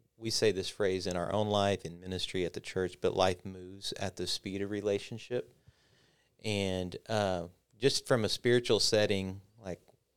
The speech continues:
life change happens every Sunday at Glory Bell, like, in a moment. You know, people can have an awesome life change experience. God can touch their heart. They c-,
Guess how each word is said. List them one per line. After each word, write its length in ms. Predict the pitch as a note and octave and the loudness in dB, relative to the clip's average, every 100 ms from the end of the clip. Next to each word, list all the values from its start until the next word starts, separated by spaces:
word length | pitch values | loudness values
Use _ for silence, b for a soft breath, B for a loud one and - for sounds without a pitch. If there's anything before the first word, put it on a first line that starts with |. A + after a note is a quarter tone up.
| _ | _
life 320 | A2+ A2+ B2 | -4 2 2
change 340 | - - A2 G2+ | 0 -2 -2 0
happens 380 | G2 G2 F#2+ F#2 | -2 -2 -2 0
every 220 | F#2+ F2+ | 0 0
Sunday 400 | - F2+ F#2 E2+ | 0 -2 -2 -2
at 120 | - | -2
Glory 260 | - F2+ F2 | -6 -4 -4
Bell, 240 | - F2 | -4 -2
like, 220 | F2 E2 F#2 | -2 -2 -6
in 80 | |
a 40 | E2+ | -8
moment. 420 | E2+ D#2 D2 - _ _ _ | -10 -12 -16 -20 _ _ _
You 100 | G#2+ | -20
know, 140 | F#2+ F2+ - | -20 -20 -14
people 240 | G#2 F#2+ | -4 -4
can 140 | F2+ F2 | -4 -6
have 220 | G2+ F#2 | -4 -4
an 80 | F#2 | -2
awesome 380 | F#2+ F#2+ - F#2+ | -2 -2 -4 -6
life 280 | F2+ F2 - | -4 -6 -8
change 320 | - F2+ F2 | -8 -8 -8
experience. 500 | - - G2+ F#2+ F2 | -10 -8 -6 -6 -6
God 220 | - D#2+ | -6 -8
can 140 | - F#2+ | -8 -8
touch 340 | - G2 - | -6 -6 -6
their 140 | F#2 | -6
heart. 320 | F2 G#2+ G#2 G2+ | -4 -2 -2 -4
They 120 | F#2 | -8
c-, 140 | - | -12